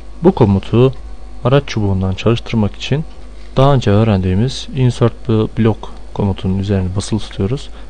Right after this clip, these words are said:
Karşımıza yeni düğmeler çıkacaktır. Bu düğmelerden ikinci sıradaki bu düğme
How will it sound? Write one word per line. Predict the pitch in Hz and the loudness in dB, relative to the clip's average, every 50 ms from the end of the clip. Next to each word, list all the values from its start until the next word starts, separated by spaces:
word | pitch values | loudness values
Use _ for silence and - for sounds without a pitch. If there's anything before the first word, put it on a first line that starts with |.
| - - - | -12 -4 -2
Karşımıza | 117 117 110 - - 101 95 95 110 | 0 0 0 0 -2 -2 0 0 0
yeni | 113 113 110 110 104 | 2 2 2 2 2
düğmeler | 110 104 101 104 104 101 95 - - | 2 2 4 4 4 2 0 -2 -6
çıkacaktır. | - - - 98 95 87 - - - - 139 - - - - - - - - - - | -8 -6 -4 -4 -4 -4 -6 -6 -6 -4 -4 -4 -6 -12 -14 -14 -14 -14 -12 -8 -8
Bu | 147 135 | -4 -2
düğmelerden | 123 107 95 92 90 92 92 90 - 113 117 127 127 - - - - - - - - - - - - - - - - - - - - - - - - - - | 0 0 0 0 0 0 -2 -2 -2 -2 -4 -4 -4 -8 -12 -14 -14 -14 -14 -14 -14 -12 -14 -14 -14 -14 -14 -14 -14 -14 -14 -14 -14 -14 -12 -14 -14 -14 -12
ikinci | - - - 139 135 127 | -12 -4 -2 -2 0 2
sıradaki | - 104 98 98 95 - - 98 | 0 0 0 0 -2 -4 -2 0
bu | 104 117 | 2 2
düğme | 117 107 95 90 95 117 147 156 | 4 4 2 2 2 2 0 0